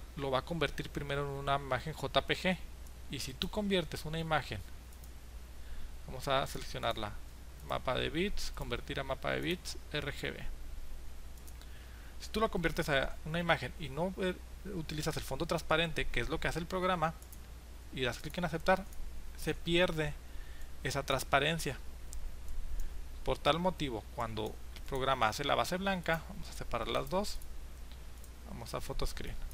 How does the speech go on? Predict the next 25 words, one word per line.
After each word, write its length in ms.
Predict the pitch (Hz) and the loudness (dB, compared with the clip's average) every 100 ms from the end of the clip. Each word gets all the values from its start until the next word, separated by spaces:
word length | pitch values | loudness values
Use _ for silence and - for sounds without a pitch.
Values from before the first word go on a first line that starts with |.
| - | -4
vamos, 200 | 131 127 - - - - | -4 -6 -10 -12 -10 -8
la 100 | 120 | -4
primera 360 | 120 117 110 | -4 0 0
base 300 | - 117 - | 2 2 2
blanca, 400 | 175 208 208 277 - - - | 4 4 4 -2 -4 -10 -4
fíjate, 240 | 120 - | -2 -2
tiene 180 | - 131 | -2 -2
un 140 | 165 | -2
fondo 300 | - 190 202 | 0 2 2
blanco, 440 | 208 214 214 233 - | 6 4 4 2 2
esto 320 | 214 226 - | 0 0 4
lo 120 | 165 127 | 6 8
va 60 | |
a 40 | 131 | 6
identificar 540 | 156 156 - - 131 | 4 2 0 0 0
como 200 | 156 131 | 0 0
un 80 | 123 | 0
color 320 | 139 127 135 | 2 2 4
blanco, 380 | 139 170 - 123 - - - | 4 4 4 -4 -4 -4 -4
entonces 360 | - 135 - 165 - - - - | 0 0 0 -2 -4 -10 -12 -10
te 100 | - | 0
va 220 | 120 110 117 | 8 8 8
a 100 | 131 | 4
arrojar 320 | 120 120 110 | 2 0 -2
información. 540 | 104 - 110 120 170 | -4 -4 0 2 2